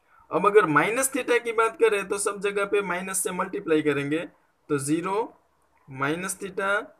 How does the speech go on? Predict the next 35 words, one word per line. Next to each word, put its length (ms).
और 120
minus 680
pi। 160
और 320
आप 260
जानते 280
होंगे 300
कि 180
inequality 600
में 120
minus 420
से 80
multiply 480
करने 300
से 200
sign 360
of 180
inequality 680
change 320
हो 80
जाती 340
है। 120
इसका 280
मतलब 320
ये 120
होता 300
है, 160
इसको 380
अगर 220
मैं 200
थोड़ा 240
सा 140
reverse 400
करके 300
लिखूँ, 300